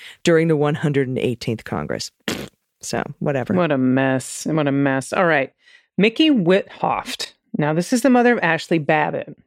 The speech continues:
Speaker 2: She was arrested for blocking traffic on Capitol grounds on Friday, and that was the two-year anniversary of the death of her daughter after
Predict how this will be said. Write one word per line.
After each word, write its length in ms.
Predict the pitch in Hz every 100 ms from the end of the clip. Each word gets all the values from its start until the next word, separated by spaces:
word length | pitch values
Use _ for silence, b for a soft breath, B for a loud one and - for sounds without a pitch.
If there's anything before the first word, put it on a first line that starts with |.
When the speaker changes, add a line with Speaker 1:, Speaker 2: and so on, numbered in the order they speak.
| -
Speaker 2:
She 100 | 170
was 160 | 170
arrested 400 | 180 185 - 190
for 80 | 175
blocking 380 | 147 170 - 160
traffic 440 | - 175 180 170
on 120 | 147
Capitol 400 | 147 156 151 156
grounds 400 | 147 151 160 180
on 180 | 156 139
Friday, 360 | 127 147 143 143
and 120 | 151
that 80 | 160
was 120 | 180
the 80 | 196
two-year 320 | - 202 190
anniversary 720 | 180 165 165 175 156 147 147 b b b -
of 80 | 160
the 80 |
death 220 | 165 170 175
of 80 |
her 100 | 160
daughter 400 | 151 160 160 151 -
after 420 | 147 - 175 160